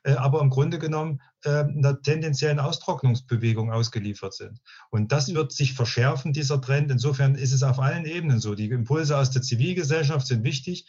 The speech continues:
Speaker 1: aber sie müssen auf eine Bereitschaft auch stoßen, im politischen Raum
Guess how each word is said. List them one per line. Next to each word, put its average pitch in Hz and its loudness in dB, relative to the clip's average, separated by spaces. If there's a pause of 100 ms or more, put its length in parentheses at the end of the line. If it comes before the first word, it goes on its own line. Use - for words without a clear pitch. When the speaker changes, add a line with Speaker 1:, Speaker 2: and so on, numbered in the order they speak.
(220)
Speaker 1:
aber 131 4
sie 127 6
müssen 143 4
auf 131 0
eine 135 4
Bereitschaft 123 0
auch 113 -2
stoßen, 135 2
im 135 2
politischen 127 2
Raum 127 0